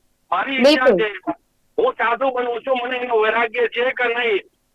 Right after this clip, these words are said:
Speaker 1: હવે એને
Speaker 2: હમ.
Speaker 1: ચાર દિવસમાં આંબા આંબલી બતાવી અને બાળકને એમાં અગર ફસાવી નાખો પછી આજે એની જિંદગીનો શું?
Speaker 2: બિલકુલ.
Speaker 1: આગળ આગે, આગે મોટો થશે અને એના સંસારના બધા વિષયોમાં ખબર પડશે.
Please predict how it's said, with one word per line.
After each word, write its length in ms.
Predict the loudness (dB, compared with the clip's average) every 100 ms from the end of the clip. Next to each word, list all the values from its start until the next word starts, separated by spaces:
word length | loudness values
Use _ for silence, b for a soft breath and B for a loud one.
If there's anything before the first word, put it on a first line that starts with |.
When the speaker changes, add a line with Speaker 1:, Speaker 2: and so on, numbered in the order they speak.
| -8
Speaker 1:
હવે 140 | -4 -2
એને 220 | -2 0
Speaker 2:
હમ. 220 | 2 2
Speaker 1:
ચાર 120 | 0
દિવસમાં 520 | -2 -8 -8 -6 -2
આંબા 180 | -2 -2
આંબલી 320 | -4 -4 -6
બતાવી 680 | -6 -6 -2 -2 -2 -4 -6 -8 _ -6
અને 180 | -2 -2 -2
બાળકને 420 | -2 -2 0 -2 -2
એમાં 280 | -2 -2 -4 _ _ _ -4
અગર 220 | 0 0
ફસાવી 400 | 0 0 0 0
નાખો 300 | 0 -4 -4
પછી 320 | -6 -6 -4
આજે 240 | -2 -2 0
એની 240 | -2 -2
જિંદગીનો 560 | -4 -4 -4 -4 -4 -4
શું? 280 | -2 -2 -4 _ _ _ _ _ _ 0
Speaker 2:
બિલકુલ. 280 | 2 4 4
Speaker 1:
આગળ 220 | 4 0 -6 -14 -18 _ _ -2
આગે, 260 | -2 0
આગે 300 | 0 0 0
મોટો 400 | 0 0 0 0
થશે 420 | 0 -2 0 -2 -2 -6 _ -6
અને 140 | -2
એના 160 | 0 -2
સંસારના 680 | -2 -2 -2 -2 -2 -4 -6
બધા 220 | -4 -4
વિષયોમાં 500 | -4 -4 -4 -2 -4
ખબર 300 | -6 -6 -4
પડશે. 440 | -4 -2 -2 -4